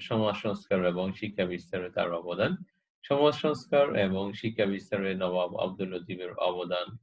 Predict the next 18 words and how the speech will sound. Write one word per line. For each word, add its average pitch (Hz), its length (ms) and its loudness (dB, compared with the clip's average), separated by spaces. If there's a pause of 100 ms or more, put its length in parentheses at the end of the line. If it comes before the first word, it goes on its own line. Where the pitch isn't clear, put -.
ছিল 98 200 -2
অসামান্য। 98 840 0 (440)
উত্তর 127 320 4
ভারতের 139 680 2
স্যার 98 400 2 (140)
সৈয়দ 123 320 2
আহমদ 107 320 0
খানের 92 400 0
মতো 90 360 0 (500)
নবাব 104 300 8
আব্দুল 92 320 2
লতিফও 95 640 -4
পাশ্চাত্য 107 540 0
শিক্ষার 104 400 -2
প্রসারে 95 480 -2
অগ্রণী 90 520 -4
ভূমিকা 92 360 -10
পালন 90 320 0